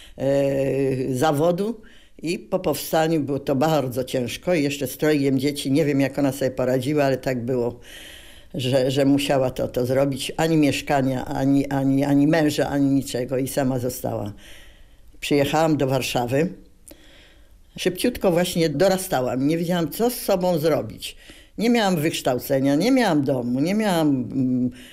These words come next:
mieszkania, nie miałam żadnego oparcia. I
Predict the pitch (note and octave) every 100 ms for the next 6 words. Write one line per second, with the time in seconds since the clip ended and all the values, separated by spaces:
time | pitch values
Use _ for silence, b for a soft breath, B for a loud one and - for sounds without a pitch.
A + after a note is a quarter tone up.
0 | B C#3+ D#3 - C3 B2+ C#3+ D#3 F#3+ A#3
1 | G#3+ F3 E3 D#3 F3+ D#3 D3+ - A#2+ A#2+
2 | F3 D#3+ - B B B B B B -
3 | A3 A#3+ B3